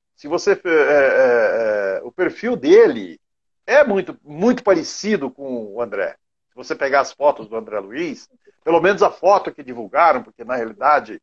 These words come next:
é, Emmanuel disse que não é bem assim, né? Tá batizado como André Luiz, et cetera, et cetera, mas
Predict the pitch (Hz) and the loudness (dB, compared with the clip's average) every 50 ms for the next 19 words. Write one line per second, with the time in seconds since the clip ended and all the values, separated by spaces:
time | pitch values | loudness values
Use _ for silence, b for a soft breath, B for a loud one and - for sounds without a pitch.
0 | _ _ _ _ _ _ _ _ - 123 139 139 139 135 131 131 127 120 120 113 | _ _ _ _ _ _ _ _ -4 -2 2 2 4 4 4 4 6 6 4 4
1 | 110 107 104 98 - 165 156 139 156 196 233 214 165 151 143 127 110 117 151 147 | 2 0 -2 -2 -2 -2 -2 0 2 2 2 2 4 2 2 0 -2 -6 -14 -14
2 | - - - _ - 131 123 151 190 214 196 233 285 294 - - 151 180 196 185 | -16 -16 -20 _ -20 -8 -4 -2 0 2 4 4 4 4 2 0 2 2 2 2
3 | 151 135 - - - 170 202 185 - _ _ _ _ _ _ _ _ _ _ _ | 2 -2 -6 -6 -8 -12 -12 -12 -12 _ _ _ _ _ _ _ _ _ _ _
4 | _ _ _ _ _ _ _ _ _ _ _ _ _ _ _ _ _ _ _ _ | _ _ _ _ _ _ _ _ _ _ _ _ _ _ _ _ _ _ _ _
5 | _ - 107 127 156 160 139 - _ _ _ _ _ _ - 135 151 - 156 156 | _ -6 -2 0 0 0 0 -4 _ _ _ _ _ _ 0 2 2 4 4 2
6 | 147 - 113 143 151 160 135 127 123 120 123 113 120 135 147 135 117 110 127 160 | 0 0 0 0 0 0 0 -4 -8 -8 -8 -4 0 0 0 0 0 -2 -2 -2
7 | 175 160 127 117 117 - - 147 156 160 143 117 104 _ - 160 160 160 156 147 | -2 -2 -2 -2 -4 -4 0 0 0 0 0 -4 -10 _ -6 -6 -4 -4 -6 -6
8 | - - | -6 -10